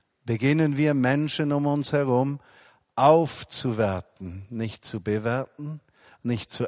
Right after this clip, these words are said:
entwerten, sondern aufzuwerten. Ganz gleich, ob sie Jünger und Jüngerinnen von Jesus sind oder nicht. Es schafft ein Klima der positiven Veränderung.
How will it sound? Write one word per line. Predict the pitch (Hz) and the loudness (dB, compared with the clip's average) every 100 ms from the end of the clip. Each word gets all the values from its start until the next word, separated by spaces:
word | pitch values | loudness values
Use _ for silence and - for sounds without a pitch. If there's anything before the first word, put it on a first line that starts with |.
| - | -4
entwerten, | 117 131 - - 131 139 - 135 123 | -4 -4 -6 -8 -6 -6 -8 -8 -6
sondern | 117 117 120 120 | -2 -2 -2 -2
aufzuwerten. | 123 147 156 - - 107 107 101 - 107 101 - - - - | 0 0 -2 -8 -8 -4 -4 -4 -6 -14 -14 -20 -20 -18 -6
Ganz | 120 135 - | -4 -2 -6
gleich, | - 131 151 160 - 135 | -2 2 2 0 -4 -6
ob | 107 | -4
sie | - - 123 117 - - | -2 0 0 -2 -8 -6
Jünger | 120 139 151 139 | 0 2 2 0
und | 123 123 | -2 0
Jüngerinnen | 131 143 135 139 139 | 0 0 0 -2 -2
von | 127 127 | -4 -4
Jesus | 113 135 135 139 - | 0 0 0 -2 -2
sind | 143 147 143 - - | -2 -2 -4 -8 -2
oder | 139 135 | 0 0
nicht. | 139 147 127 - - - - | 0 0 -2 -8 -16 -20 -14
Es | - 110 | -6 -2
schafft | - - 151 147 - 147 | 0 4 2 2 -4 -2
ein | 135 127 | 0 -2
Klima | - - 147 175 175 151 | -6 -4 0 0 2 2
der | 127 | 0
positiven | - 143 131 139 147 135 139 | -2 -4 -2 -4 -4 -4 -4
Veränderung. | - 131 139 151 147 135 110 | -2 -2 0 0 4 4 2